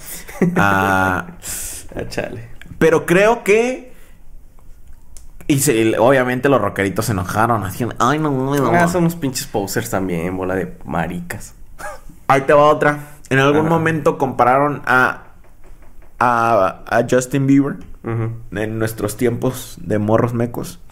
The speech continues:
Speaker 2: con Kurt Cobain, ¿no?
Speaker 1: Ujú.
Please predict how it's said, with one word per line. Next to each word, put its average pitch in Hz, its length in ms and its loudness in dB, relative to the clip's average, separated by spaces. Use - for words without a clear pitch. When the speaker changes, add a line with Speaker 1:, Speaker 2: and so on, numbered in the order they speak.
Speaker 2:
con 131 300 2
Kurt 98 220 0
Cobain, 117 400 2
¿no? 113 200 0
Speaker 1:
Ujú. 107 100 -2